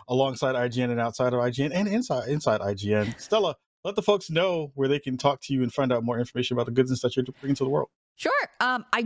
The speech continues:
Speaker 2: just started my Baldur's Gate three playthrough on Twitch, so I'll be playing that every, every night, hopefully every night,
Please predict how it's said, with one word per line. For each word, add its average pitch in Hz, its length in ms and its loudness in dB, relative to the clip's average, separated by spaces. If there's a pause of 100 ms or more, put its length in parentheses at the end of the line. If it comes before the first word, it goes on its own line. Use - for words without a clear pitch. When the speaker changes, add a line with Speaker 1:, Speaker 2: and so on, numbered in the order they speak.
(120)
Speaker 2:
just 254 440 0
started 330 260 0
my 320 100 2
Baldur's 247 340 0
Gate 311 260 0
three 233 220 0
playthrough 190 640 -2
on 208 140 0
Twitch, - 360 0
so 180 120 4
I'll 175 40 4
be 180 120 0
playing 190 320 -2
that 196 320 0
every, 226 880 0 (480)
every 330 240 0
night, 480 240 0 (120)
hopefully 381 340 0
every 392 120 -2
night, 415 220 -2